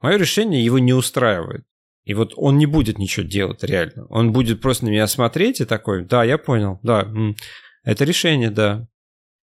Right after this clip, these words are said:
Вот если я ему предлагаю решение, которое для него комфортно, он сразу такой: «Да, давай делать».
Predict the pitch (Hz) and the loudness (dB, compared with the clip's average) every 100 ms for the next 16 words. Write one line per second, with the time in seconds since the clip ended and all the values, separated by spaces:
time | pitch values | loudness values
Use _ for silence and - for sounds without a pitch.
0 | _ - 139 - 151 196 147 127 156 139 | _ -2 -2 0 0 0 2 2 2 0
1 | 110 117 117 120 123 113 - 139 110 - | -2 0 0 2 2 2 0 -2 -2 -6
2 | 104 110 107 101 110 117 123 104 104 127 | -8 -2 -2 0 0 2 2 0 -2 0
3 | 196 233 - 104 113 - _ _ _ _ | 2 0 0 -8 -8 -16 _ _ _ _
4 | _ _ 139 160 143 - 139 120 104 98 | _ _ 0 2 2 0 2 0 -2 -4
5 | 113 95 156 185 - 120 120 147 107 107 | -4 0 2 2 -2 0 2 2 2 0
6 | 92 - | 0 -10